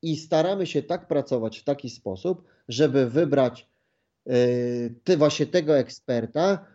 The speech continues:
który najbardziej danej osobie pomoże. Mój kolega, e, teraz, e, do-, ze mną się skontaktował. Poszliśmy sobie do lasu, cztery i pół godziny.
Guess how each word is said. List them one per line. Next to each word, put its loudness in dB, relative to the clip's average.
który 4
najbardziej 2
danej -2
osobie 0
pomoże. -2
Mój 0
kolega, 4
e, -2
teraz, 0
e, -2
do-, -2
ze -2
mną -4
się -10
skontaktował. -2
Poszliśmy 0
sobie 0
do 2
lasu, 0
cztery -4
i -2
pół -8
godziny. -4